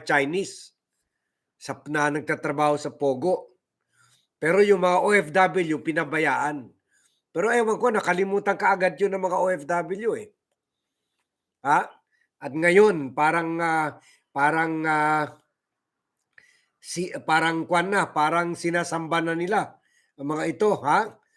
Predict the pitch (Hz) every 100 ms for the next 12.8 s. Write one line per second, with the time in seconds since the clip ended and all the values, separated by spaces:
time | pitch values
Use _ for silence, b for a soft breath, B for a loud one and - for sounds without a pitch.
0 | _ _ _ 147 151 175 175 170 165 165
1 | 165 165 165 160 208 208 160 151 135 185
2 | 180 156 135 147 147 143 - 180 - _
3 | _ _ _ _ - 165 214 214 196 190
4 | 196 165 - 147 151 147 156 165 156 -
5 | 113 92 _ _ _ _ _ - 139 120
6 | 104 143 160 175 165 226 226 160 156 151
7 | 165 170 147 170 151 180 180 220 156 147
8 | 170 226 - _ _ _ _ _ _ 147
9 | 151 180 196 247 170 156 165 - _ 160
10 | 170 165 - 202 196 131 101 120 143 175
11 | 170 156 151 - 160 131 - b b -
12 | 139 170 170 180 208 - - -